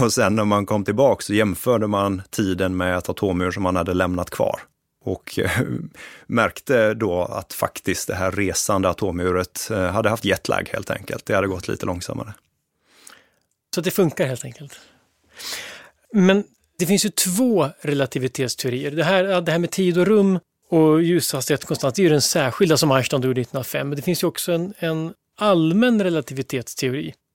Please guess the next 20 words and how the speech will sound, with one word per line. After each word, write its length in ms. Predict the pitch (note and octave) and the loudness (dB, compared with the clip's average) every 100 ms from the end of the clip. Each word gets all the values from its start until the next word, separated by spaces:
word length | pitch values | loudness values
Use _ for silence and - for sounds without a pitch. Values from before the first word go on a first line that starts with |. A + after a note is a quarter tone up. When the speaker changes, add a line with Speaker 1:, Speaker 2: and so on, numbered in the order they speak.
| _ C#4 | _ -16
Speaker 2:
Varför 400 | F#3 E3+ F#3+ - | -6 2 2 4
behövdes 400 | E3 F#3 D#3+ E3+ | 4 4 4 0
den 180 | F#3 E3+ | 0 0
till? 300 | - C3 B2 - _ _ _ | -2 -8 -10 -18 _ _ _
Speaker 1:
Ja, 480 | - A#2 C#3 D#3+ E3 - | 0 4 6 6 2 0
om 80 | C3+ | 0
vi 80 | |
säger 300 | C3+ C#3+ C3 | 2 2 2
så 120 | A#2+ C#3 | 2 0
här, 220 | D3 A#2 | 2 2
att 100 | A2 _ B2+ | 2 _ -2
i 80 | |
den 220 | A#2 A#2+ A#2 | 0 0 0
särskilda 1040 | - - F3+ D#3 D3 - F#3 E3 E3 D#3 | -2 -2 0 0 -2 -2 -2 0 2 2
relativitetsteorin 1200 | D3+ - C3+ A#2+ A#2+ - - - G2 G#2 G2+ G2+ G2+ _ - - _ | 0 -2 -4 -2 -2 -2 -4 -2 -2 0 -2 -4 -10 _ -20 -20 _
så 140 | - A#2 | -2 0
lyckades, 880 | A2 A#2+ - - G2+ G2+ G2 - G#2 | 2 2 0 2 2 4 0 0 2
eh, 580 | G2+ G2 G2+ G2+ G#2+ | 2 4 2 0 0
Einstein 480 | G#2+ G#2 F#2+ A2 G2+ | 0 0 0 -2 -2
förklara 760 | - - - C3+ G2+ F2+ F#2 | -4 -8 0 2 4 4 2